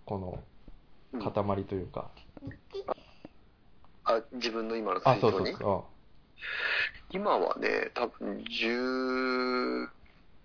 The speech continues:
Speaker 2: いくつだ？十二から十五の間ぐらいかな、
Speaker 1: あ、
Speaker 2: 確か。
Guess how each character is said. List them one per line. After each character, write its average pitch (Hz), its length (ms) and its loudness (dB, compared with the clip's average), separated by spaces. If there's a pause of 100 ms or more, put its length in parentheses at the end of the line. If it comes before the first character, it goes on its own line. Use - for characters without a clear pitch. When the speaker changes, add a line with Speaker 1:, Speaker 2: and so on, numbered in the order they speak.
(200)
Speaker 2:
い 139 100 -4
く - 100 -8
つ - 40 -10
だ？ 92 240 0
十 131 280 -2
二 165 200 -2
か - 340 2
ら 104 200 4
十 113 220 -2
五 123 100 -2
の 110 120 2
間 104 180 2
ぐ 110 80 0
ら 107 80 2
い - 20 2
か 117 80 2
な、 101 80 -2
Speaker 1:
あ、 98 40 -8
Speaker 2:
確 - 200 -6
か。 - 140 -10